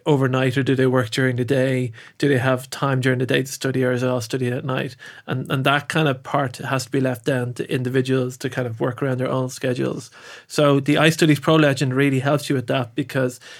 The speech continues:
it helps you track your study, set up timetable hours, any deadlines you might have. So, like, if you're saying that you, we might say a student needs to finish a practice question by Friday or attempt a mock exam by Sunday, whatever it might be,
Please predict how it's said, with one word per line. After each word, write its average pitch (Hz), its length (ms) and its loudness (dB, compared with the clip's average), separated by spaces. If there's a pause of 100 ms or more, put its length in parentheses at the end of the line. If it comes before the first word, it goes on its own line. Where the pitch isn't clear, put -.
(140)
it - 180 -2
helps 139 380 0
you 123 140 0
track 127 380 -4
your 131 100 -2
study, 135 460 0
set 131 260 -2
up 113 140 -6
timetable 139 600 0
hours, 131 540 0 (300)
any 135 220 2
deadlines 127 540 2
you - 60 -4
might 139 240 0
have. 127 460 -2 (240)
So, - 180 -2
like, 127 200 2
if 117 120 -2
you're 131 180 2
saying 127 440 0
that - 200 -4
you, 131 560 0 (220)
we 135 160 2
might 123 240 -2
say 127 460 0 (240)
a 120 60 -4
student 127 360 -2
needs 123 220 -2
to 127 160 0
finish 120 340 -4
a 120 60 -2
practice - 480 -4
question 135 320 -2
by 127 140 0
Friday 123 580 -2 (240)
or 135 140 2
attempt 127 320 0
a 123 40 2
mock 127 280 -2
exam 127 340 0
by 120 140 -4
Sunday, 131 420 -2
whatever 135 320 2
it 135 80 -2
might 127 220 0
be, 131 300 2